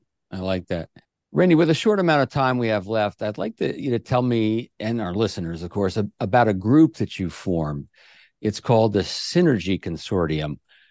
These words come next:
What is it? Why did you create it? And maybe most importantly, how do you, the members, as well as your clients, benefit from this Synergy Consortium?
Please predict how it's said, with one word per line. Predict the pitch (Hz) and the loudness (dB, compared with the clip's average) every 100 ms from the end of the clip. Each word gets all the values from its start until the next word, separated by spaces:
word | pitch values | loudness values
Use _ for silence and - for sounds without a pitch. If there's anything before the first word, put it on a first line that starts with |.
| _ _ - | _ _ 0
What | 131 175 | 4 6
is | 160 | 6
it? | 156 160 - _ _ _ | 6 4 2 _ _ _
Why | 101 104 123 | -6 2 2
did | 135 113 | 2 0
you | |
create | - - 127 127 139 | -4 -2 0 2 2
it? | 139 - - | 2 -2 -10
And | 101 104 101 107 | -8 -6 -4 -2
maybe | 110 110 | -2 -2
most | 101 113 113 | 0 -2 -2
importantly, | 110 113 107 101 98 85 _ - | -6 -8 -6 -4 -4 -6 _ -4
how | 120 | 0
do | 120 | 2
you, | 117 113 | 4 4
the | 101 | 2
members, | 104 113 107 101 98 87 - - _ _ _ | 2 2 2 0 0 -4 -10 -18 _ _ _
as | 101 92 | -10 -2
well | 117 107 | 2 2
as | 95 | 0
your | 98 | -4
clients, | - 113 110 90 | -4 -4 -2 -4
benefit | 87 107 110 95 98 90 - | -2 -2 0 -2 -4 -6 -6
from | - 90 90 | -4 -2 0
this | 87 82 - - _ _ _ | -2 -4 -8 -12 _ _ _
Synergy | - - 113 98 90 85 90 | -18 -2 0 0 0 -2 -4
Consortium? | - 85 - - 82 76 73 69 | -4 -8 -8 -6 -4 -4 -6 -12